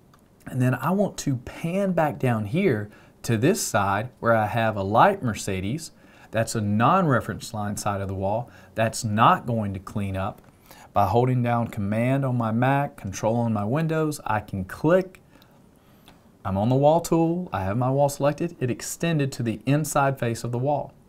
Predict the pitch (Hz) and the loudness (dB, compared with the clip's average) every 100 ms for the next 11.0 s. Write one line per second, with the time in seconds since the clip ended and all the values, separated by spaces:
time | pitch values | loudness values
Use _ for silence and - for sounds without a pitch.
0 | - - - - - - 107 110 139 214 | -20 -20 -20 -20 -8 -2 0 2 2 2
1 | 190 139 113 101 117 110 110 - 107 107 | 2 0 0 -2 -2 0 -2 -4 -4 -2
2 | 104 101 101 113 110 143 185 123 113 - | -2 -2 0 0 2 0 0 0 -2 -8
3 | - - 101 120 151 - 143 131 127 127 | -20 -10 0 2 2 2 2 4 2 -2
4 | - - - 131 151 135 104 117 - - | -10 -16 -2 0 0 2 2 2 -2 -12
5 | 113 101 95 95 101 120 131 131 135 131 | -8 -6 -4 -2 0 0 -2 -6 -4 -2
6 | 123 - - 110 107 - - - - - | -4 -6 -6 -4 -6 -12 -20 -20 -14 -8
7 | 107 - 160 208 151 - 110 107 104 98 | -6 4 6 6 2 2 2 2 0 0
8 | 117 156 196 196 - 104 95 101 - - | 2 4 4 0 -6 -4 -4 -6 -10 -8
9 | 120 117 107 117 120 110 - 120 113 110 | -4 -2 0 0 0 -4 -6 -4 -4 -6
10 | 117 127 127 120 117 - 110 - - | 0 2 2 0 -4 -2 -2 -4 -14